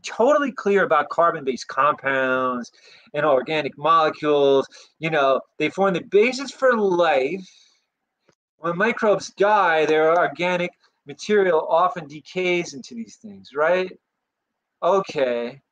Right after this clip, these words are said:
so you get the idea that this is why that they say this is compelling evidence, because microbes die, they turn into P A Hs. So this is our compelling evidence.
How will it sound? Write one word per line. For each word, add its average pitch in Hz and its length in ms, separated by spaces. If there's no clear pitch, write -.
so - 200
you 175 180
get 226 240
the 202 100
idea 135 800
that 147 160
this 208 180
is 170 160
why 160 1080
that 143 140
they 175 160
say 170 300
this 143 200
is 156 160
compelling 139 600
evidence, 135 440
because 131 300
microbes 156 540
die, 160 420
they 139 140
turn 147 280
into 123 160
P 143 220
A 143 180
Hs. 113 280
So 131 140
this 143 300
is - 80
our 143 180
compelling 123 640
evidence. 117 560